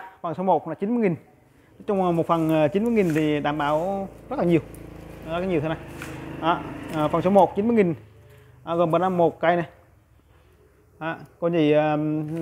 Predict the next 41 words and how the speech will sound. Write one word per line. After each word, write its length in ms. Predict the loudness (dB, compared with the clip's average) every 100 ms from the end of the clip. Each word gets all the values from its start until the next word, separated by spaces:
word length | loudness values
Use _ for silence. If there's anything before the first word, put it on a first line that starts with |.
| -2 -4 -8 -20 -20 _ -20 -10
tính, 220 | -10 -2 2
một 160 | 4
là 80 | 4
tính 200 | 2 -2
số 140 | 0
lá, 220 | 2 2 0
hai 200 | 0 0
là 60 |
tính, 280 | 0 -6 -6
à, 340 | -4 -4 -4 -6
kích 140 | -12 -4
cỡ 120 | -2
cây 200 | 2 2
để 80 | 2
biết, 200 | -2 -4
à, 220 | -10 -10 -12 -18
kích 100 | -14
cỡ 60 | -8 0
cây 500 | 2 2 -2 -2 0
lớn 280 | 0 0
nhỏ 140 | -4 -6
thế 80 | -6
nào, 120 | -8 -8
gồm 240 | -6 -4
một 140 | -4 0
cây 160 | 0
ạ. 100 | 0 -4 _ _ _ _ _ _ _
À, 140 | -12 -6
tiếp 120 | 0
theo 100 | 0
là 60 |
cây 160 | 2 0
số, 220 | 2 0
số 120 | 0
hai 260 | 0 2 2
này. 100 | 0 -10 -20 _ _ _ _ _ _ _ _ -20
À, 140 | -10
cây 100 | -6
số 140 | -4 2
ba 280 | 4 4
này. 100 | 0